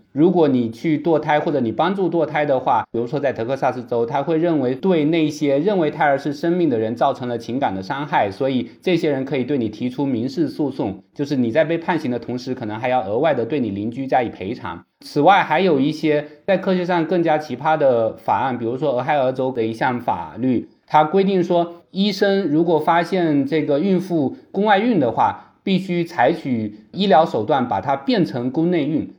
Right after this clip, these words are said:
这个在科学上我们知道是不可能的，但是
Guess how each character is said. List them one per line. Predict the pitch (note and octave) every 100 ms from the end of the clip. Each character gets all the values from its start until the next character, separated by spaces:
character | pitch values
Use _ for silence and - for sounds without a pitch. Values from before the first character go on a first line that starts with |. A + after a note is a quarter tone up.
| _
这 | - G#3+
个 | G3
在 | A3 F#3
科 | - G#3
学 | F#3 D#3
上 | D#3+
我 | A#2+
们 | A#2
知 | D#3+
道 | D#3+
是 | D3+
不 | E3
可 | G3 -
能 | F#2 D#2+
的， | G2 F#2+ - _ -
但 | F#3 E3+
是 | - D#3 C#3+ -